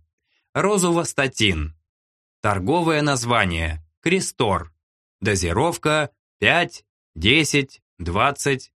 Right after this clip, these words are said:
или сорок миллиграмм. Мертинил. Пять, десять, двадцать или сорок миллиграмм. Розулип. Пять, десять или двадцать миллиграмм. Роксера.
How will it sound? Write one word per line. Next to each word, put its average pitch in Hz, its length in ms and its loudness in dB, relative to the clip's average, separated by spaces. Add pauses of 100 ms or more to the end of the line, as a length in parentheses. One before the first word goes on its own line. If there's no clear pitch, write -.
или 196 240 0
сорок 95 460 -2
миллиграмм. 104 760 0 (640)
Мертинил. 131 920 0 (600)
Пять, 165 480 0 (240)
десять, 135 640 2 (120)
двадцать 127 720 -2 (120)
или 196 260 2
сорок 101 460 -2
миллиграмм. 110 760 0 (600)
Розулип. 160 760 0 (640)
Пять, 165 460 0 (340)
десять 139 640 0 (200)
или 180 220 2
двадцать 98 580 0
миллиграмм. 110 720 0 (560)
Роксера. 113 920 0